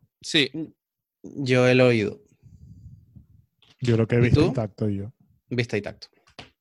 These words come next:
Speaker 2: Bueno,
Speaker 3: el tacto
Speaker 2: bien.
Speaker 3: es como la básica de todos, yo creo.
Speaker 1: ¿Quieren
Speaker 2: Variadito.
Speaker 1: desarrollarlo
Speaker 3: A no ser
Speaker 1: un
Speaker 3: que seamos
Speaker 1: poco?
Speaker 3: tántricas o algo.
Speaker 1: ¿Quieren desarrollarlo un poco? ¿O, o hasta ahí? Yo el olfato simplemente porque a mí una persona que, eh,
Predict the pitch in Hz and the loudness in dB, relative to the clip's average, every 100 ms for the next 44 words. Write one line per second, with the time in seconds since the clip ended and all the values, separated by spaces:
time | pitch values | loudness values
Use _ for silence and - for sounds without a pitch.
0 | _ 87 - 131 120 120 131 123 139 139 | _ -2 0 0 -2 -2 -2 0 4 4
1 | 123 110 110 110 - 104 98 104 117 95 | 2 0 0 0 -2 -6 -6 -4 -4 -4
2 | 101 143 143 151 139 135 131 160 - - | 0 2 4 4 6 8 8 8 8 6
3 | 143 - 143 143 127 143 147 170 170 135 | 6 4 6 8 8 8 6 6 6 4
4 | 127 135 160 196 208 - - 143 135 135 | 6 4 2 -2 -4 -14 -2 0 2 0
5 | 139 135 139 139 143 151 156 - 104 107 | 2 4 4 4 2 0 0 -2 -6 -8
6 | - 120 104 98 - 113 110 110 110 104 | -14 -10 -8 -8 -8 -8 -8 -6 -4 -4
7 | 107 131 _ _ _ 131 151 165 156 139 | -6 -12 _ _ _ 4 6 8 8 6
8 | 147 156 165 165 165 165 170 147 139 143 | 4 4 2 2 2 2 -2 0 -2 0
9 | 123 127 143 127 123 - 139 127 - 131 | -2 0 -2 -2 -4 -4 -2 -2 0 0
10 | 127 113 110 107 107 110 | 0 -2 -4 -6 -8 -10